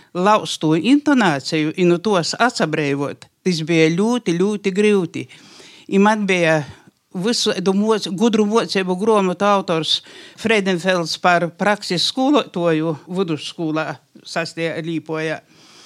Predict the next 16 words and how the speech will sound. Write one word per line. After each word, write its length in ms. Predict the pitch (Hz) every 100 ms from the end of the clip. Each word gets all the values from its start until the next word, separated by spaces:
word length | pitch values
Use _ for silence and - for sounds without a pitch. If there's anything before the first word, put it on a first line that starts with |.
| - - - - -
I 160 | -
man 240 | 196 185 185
vajadzēja 720 | 220 226 196 196 180 165 175
no 220 | 175 185
gola 400 | 175 185 220 226
līdz 320 | 220 226 214 196
golam 380 | 214 180 165 165
trīs 380 | 202 214 165
reizes 560 | 190 196 214 214 233 208 - -
savu 340 | - 196 180
konspektu 800 | 165 208 214 - - 202 - 202 180 -
porlasēt, 840 | - 226 147 143 - 147 - - - - _ _
lai 360 | 170 170 165 175 -
es 360 | 180 185 - -
nezakļūtētu 1000 | 190 175 170 180 214 226 202 214 185 214
tū 220 | 202 175